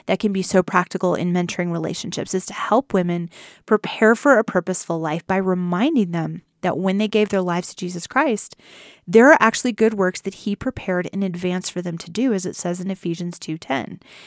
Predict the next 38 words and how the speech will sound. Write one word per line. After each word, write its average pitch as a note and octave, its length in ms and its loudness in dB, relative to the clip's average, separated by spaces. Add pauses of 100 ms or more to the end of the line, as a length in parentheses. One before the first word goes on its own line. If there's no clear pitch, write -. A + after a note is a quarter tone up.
(220)
You G#3+ 220 2
can D#4+ 160 -2
share G#3+ 180 2
specific G#3+ 640 0
ways F#3 340 2
that - 160 -2
you F3 340 -4
personally B3+ 480 -2
have F3+ 160 -4
learned E3+ 340 -6
or E3+ 180 0
are E3+ 40 -2
still G3 280 -2
learning F3+ 280 -2
to F#3+ 100 -8
turn F3 220 -6
outward E3+ 400 -4 (360)
and F#3+ 120 -6
to F#3 100 0
live F3+ 160 0
a F3 80 -2
poured F3 240 -4
out E3 160 -4
life, E3+ 380 -4
and G3+ 120 -2
how G3 480 2 (440)
it G#3+ 160 10
has G#3 140 6
affected G3+ 480 0
your F#3+ 340 0
sense F#3 360 -4
of F3 120 -6
purpose - 500 -10
and F#3 180 -8
fruit - 300 -4
in E3+ 140 -8
your E3 120 -6
life, - 360 -12